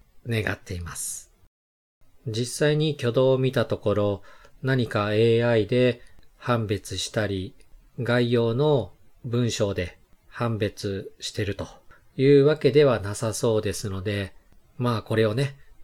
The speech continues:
脱出する唯一の手段としては、いい配信をしていくとい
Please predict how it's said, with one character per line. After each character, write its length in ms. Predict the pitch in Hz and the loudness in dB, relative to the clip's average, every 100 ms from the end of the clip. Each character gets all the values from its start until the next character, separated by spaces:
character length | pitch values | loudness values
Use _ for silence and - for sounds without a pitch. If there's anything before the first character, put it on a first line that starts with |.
| 123 | -8
脱 180 | 110 | -6
出 260 | 107 - 113 | -4 -4 -4
す 160 | - 110 | -4 -2
る 220 | 101 - - - | -2 -4 -14 -12
唯 200 | - 117 | -2 0
一 180 | 110 - | 0 -2
の 320 | 110 131 131 - - - - | -2 -2 -2 -8 -20 -20 -20
手 200 | - - | -4 -2
段 200 | 117 107 | 0 -2
と 100 | 98 | -6
し 80 | 104 | -6
て 120 | - | 0
は、 320 | 170 135 98 - - - _ _ | 2 2 -2 -8 -20 -20 _ _
い 160 | 123 | -4
い 20 | 110 | -4
配 200 | 85 82 | -4 -4
信 320 | - 101 90 | -4 -4 -6
を 60 | |
し 100 | 85 | -8
て 80 | - | -8
い 80 | 78 | -10
く 120 | - | -12
と 80 | - - - - - - | -14 -16 -16 -18 -20 -8
い 100 | 117 | -4